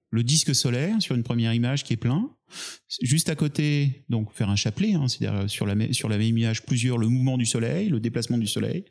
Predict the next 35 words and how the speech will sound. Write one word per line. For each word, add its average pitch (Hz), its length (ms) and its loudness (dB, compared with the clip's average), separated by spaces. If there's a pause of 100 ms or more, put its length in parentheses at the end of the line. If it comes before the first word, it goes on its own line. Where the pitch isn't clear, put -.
(300)
Première 165 380 0
image, 143 480 0 (220)
un 143 100 0
rond, 127 380 0 (260)
un 123 100 0
disque 127 320 0 (460)
solaire 120 480 -2
bien 104 180 0
plein. 135 360 0 (460)
Deuxième 143 360 2
image, 131 440 0
peut-être 101 280 -6
pareil. 101 460 0
La 123 100 -2
troisième 143 360 0
image, 139 360 0
il 117 80 -2
commence 180 400 0
à 127 60 0
être 123 120 -6
mangé. 120 400 0 (400)
Et 139 100 0
ainsi 135 220 2
de - 60 -4
suite. 147 240 -4
Toutes - 160 -6
les 147 60 0
deux 135 120 0
minutes, 127 320 0
vous 123 160 0
avez 117 380 -4 (100)
une 139 160 0
image 123 260 0
du 120 80 -2
soleil. 113 340 -4